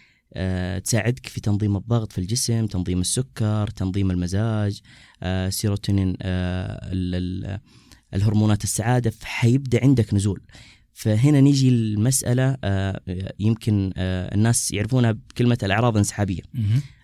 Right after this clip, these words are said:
Speaker 1: الأعراض الانسحابية هذه تجيك ثاني يوم بعد التعاطي،
Speaker 2: مم.
Speaker 1: اللي هي حتخش في نكد، حتخش في زعل. هذه لما تكون المواد اللي أنت تستخدمها خفيفة،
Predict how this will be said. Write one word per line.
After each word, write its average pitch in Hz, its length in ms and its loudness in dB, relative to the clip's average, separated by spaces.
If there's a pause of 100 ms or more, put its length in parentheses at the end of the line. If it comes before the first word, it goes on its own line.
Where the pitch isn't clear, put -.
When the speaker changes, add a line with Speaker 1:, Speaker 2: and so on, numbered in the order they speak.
(100)
Speaker 1:
الأعراض 127 280 0
الانسحابية 143 720 2
هذه 123 220 0 (120)
تجيك 185 200 -4
ثاني 185 240 4
يوم 156 240 6
بعد 135 180 0
التعاطي، 90 400 -4 (300)
Speaker 2:
مم. 101 300 0 (240)
Speaker 1:
اللي 139 220 4
هي 147 60 2
حتخش 139 300 -2
في - 80 0
نكد، 120 300 -2 (380)
حتخش 139 360 0
في 123 100 -2
زعل. 110 320 4 (520)
هذه 190 280 4
لما 151 200 6
تكون 165 200 2
المواد 139 380 6
اللي 123 120 2
أنت 135 100 2
تستخدمها 120 460 4
خفيفة، - 520 0